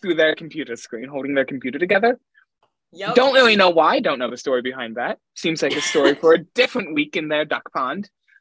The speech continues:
Speaker 1: Um,
Speaker 2: <laughs>
Speaker 1: but when they got a new computer, I bought them a bolt sticker to put on their computer. And, you know, I was thinking about that as I was ordering these duck stickers. It's like,
Speaker 2: <laughs>
Speaker 1: I could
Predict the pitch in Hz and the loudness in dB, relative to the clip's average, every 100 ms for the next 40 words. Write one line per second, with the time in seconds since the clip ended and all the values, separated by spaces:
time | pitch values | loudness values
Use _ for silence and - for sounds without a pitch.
0 | _ - - - 262 320 262 - - _ | _ 0 4 4 4 2 -2 -4 -14 _
1 | _ _ - 220 220 220 202 233 262 220 | _ _ -2 0 2 -2 2 4 4 0
2 | 202 220 254 202 240 190 131 131 - _ | -4 -6 -8 -12 -10 -4 -4 -4 -10 _
3 | - - _ _ _ _ 180 180 190 - | -20 -20 _ _ _ _ -8 0 0 0
4 | 220 196 196 - 156 170 175 - - _ | -4 -6 -6 -8 -4 -2 -2 -6 -20 _
5 | - 208 196 120 120 - - - 147 135 | -12 -10 -6 -8 -8 -12 -14 -6 -4 -2
6 | 156 180 220 214 262 302 415 - _ _ | -2 -4 -2 -6 -4 -4 -4 -8 _ _
7 | _ _ _ _ _ _ _ _ _ _ | _ _ _ _ _ _ _ _ _ _
8 | 190 208 196 202 - 180 202 202 190 185 | 0 2 2 -2 -8 -6 0 2 4 4
9 | 202 214 - 349 320 190 156 139 139 139 | 2 0 -4 -4 -2 2 2 2 0 0
10 | 139 143 - 175 175 156 147 147 - - | -4 -8 -2 0 2 0 -4 -12 -6 -6
11 | - - 107 - - - 147 165 156 - | -6 -10 -10 -10 -20 -16 -6 -4 -4 -10
12 | _ _ _ 262 226 226 262 294 - 202 | _ _ _ -4 -2 2 2 2 2 0
13 | 247 349 | 2 2